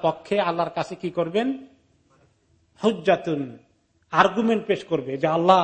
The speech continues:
আমাকে এত তেলাওয়াত করেছে, আমাকে এত বোঝার চেষ্টা করেছে, আমাকে আমল করার চেষ্টা করেছে, তারপরে আপনি তাকে জাহান্নামে ফেলে দিবেন? আল্লাহ তাআলার কাছে আপনার পক্ষে কি করবে? ওকালতি করবে। হ্যাঁ,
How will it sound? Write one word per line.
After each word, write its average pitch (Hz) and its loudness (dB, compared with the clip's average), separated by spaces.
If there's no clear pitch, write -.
আমাকে 196 -2
এত 196 4
তেলাওয়াত 208 6
করেছে, 180 -2
আমাকে 185 0
এত 190 -2
বোঝার 185 4
চেষ্টা 202 -6
করেছে, 190 -10
আমাকে 196 -6
আমল 208 0
করার 214 0
চেষ্টা 208 -4
করেছে, 208 -8
তারপরে 214 4
আপনি 214 0
তাকে 208 2
জাহান্নামে 208 0
ফেলে 208 2
দিবেন? 233 6
আল্লাহ 175 2
তাআলার 190 -4
কাছে 220 -2
আপনার 214 -2
পক্ষে 196 0
কি 220 -6
করবে? 214 0
ওকালতি 180 4
করবে। 135 -2
হ্যাঁ, 185 -16